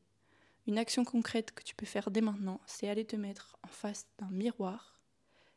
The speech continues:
et d'observer qui tu es. Te regarder pendant au moins cinq secondes toi-même dans les yeux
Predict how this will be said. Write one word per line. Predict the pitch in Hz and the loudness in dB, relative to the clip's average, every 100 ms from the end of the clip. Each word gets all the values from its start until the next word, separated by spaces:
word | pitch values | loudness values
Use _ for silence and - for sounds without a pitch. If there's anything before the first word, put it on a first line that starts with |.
| _ - | _ -2
et | 196 208 _ _ - | -2 -2 _ _ 2
d'observer | 196 - 202 202 185 - _ _ | 2 2 -4 -2 -6 -6 _ _
qui | - 214 | -6 -6
tu | - | -6
es. | 262 - _ _ _ _ _ _ | -10 -10 _ _ _ _ _ _
Te | - | 0
regarder | 214 214 196 202 226 - | 0 0 0 0 -2 -10
pendant | - 214 - | -2 -2 0
au | |
moins | 220 220 | 0 0
cinq | - 240 226 | -2 -2 -2
secondes | 208 190 196 _ _ _ - | -4 -6 -8 _ _ _ 0
toi-même | 202 180 185 - - | 2 2 -2 -10 -8
dans | 185 | -6
les | 180 | -6
yeux | 233 | -8